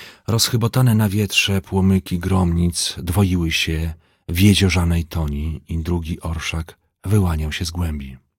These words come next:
Gdy przestępowały próg kaplicy, wnętrze rozbłysło wzmożoną siłą świateł i odezwały się organy.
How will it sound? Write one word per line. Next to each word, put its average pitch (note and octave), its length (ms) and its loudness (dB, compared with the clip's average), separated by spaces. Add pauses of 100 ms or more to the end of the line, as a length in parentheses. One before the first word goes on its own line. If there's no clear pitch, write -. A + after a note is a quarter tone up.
(1160)
Gdy G2+ 320 2
przestępowały A2 760 2
próg - 240 -4
kaplicy, G#2+ 540 -4
wnętrze G#2+ 480 2
rozbłysło G#2 760 -2 (180)
wzmożoną G2+ 560 4
siłą G2 320 0
świateł D#2+ 520 -4 (300)
i G#2 80 4
odezwały G2+ 520 4
się F#2 200 -2
organy. D2 560 -4